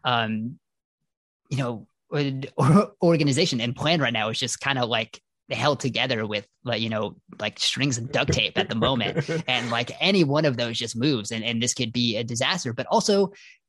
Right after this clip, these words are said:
Speaker 1: uh, again, they're playing in the A F C South. So,
Speaker 2: Yeah,
Speaker 1: you know,
Speaker 2: that's the
Speaker 1: it's,
Speaker 2: N F C
Speaker 1: it's not
Speaker 2: East, though, this year, for sure.
Speaker 1: Yeah.
Speaker 2: That's
Speaker 1: Yeah,
Speaker 2: the
Speaker 1: so
Speaker 2: division.
Speaker 1: I, I don't know. They're still, they're still probably the favorites. It's probably not going to turn out well against the Bills, but, you know, when you're kinda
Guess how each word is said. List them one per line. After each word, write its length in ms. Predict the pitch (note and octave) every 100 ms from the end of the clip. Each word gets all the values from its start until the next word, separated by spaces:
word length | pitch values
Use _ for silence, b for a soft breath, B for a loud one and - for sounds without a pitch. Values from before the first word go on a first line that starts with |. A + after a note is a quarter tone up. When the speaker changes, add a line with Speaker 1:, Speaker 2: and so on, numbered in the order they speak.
| _ -
Speaker 1:
uh, 60 | G3+
again, 280 | F#3 B3 C#4+
they're 100 | C#3+
playing 260 | - E3+ E3+
in 100 | E3
the 140 | D#3+
A 120 | C#3+
F 100 | E3
C 120 | - D3
South. 360 | - G#3 -
So, 320 | - E3 C3+
Speaker 2:
Yeah, 140 | D3 F3
Speaker 1:
you 60 |
know, 60 | C#3
Speaker 2:
that's 120 | C#3
the 100 | E3
Speaker 1:
it's, 180 | F#3+ E3+
Speaker 2:
N 60 | F3+
F 40 |
C 60 | G3
Speaker 1:
it's 180 | D#3
not 140 | E3 G3+
Speaker 2:
East, 120 | -
though, 160 | C3+ B2
this 280 | B2+ B2
year, 280 | C#3 B2+ G#2+
for 160 | - A#2
sure. 320 | - B2+ A#2+
Speaker 1:
Yeah. 220 | D3 A2+ - B B B B B -
Speaker 2:
That's 200 | C3+ C#3+
Speaker 1:
Yeah, 160 | C#3+ C#3
Speaker 2:
the 80 | C#3
Speaker 1:
so 100 | C3+
Speaker 2:
division. 220 | C3+ A#2+
Speaker 1:
I, 240 | C#3+ C#3+
I 20 | D3
don't 140 | E3
know. 140 | G#3+ C#3
They're 140 | C3
still, 340 | - E3 D#3 - -
they're 140 | D3 C#3
still 220 | - F3+
probably 360 | D3+ D#3+ D3+
the 80 | C3
favorites. 320 | A#2+ E3+ D3+ -
It's 200 | B2+ -
probably 260 | C3+ G3+
not 220 | C3 B2+
going 180 | C#3 C3
to 60 | B2
turn 160 | C3 C3
out 140 | A#2
well 180 | A#2+ B2+
against 280 | B2+ C3 -
the 60 |
Bills, 380 | A2+ G#3 D3 C3
but, 420 | C3+ C3 D#3+ - -
you 80 | -
know, 100 | C#3+
when 220 | A#2+ C3
you're 220 | C3 C3 B2 C3+ -
kinda 280 | B2+ A#2+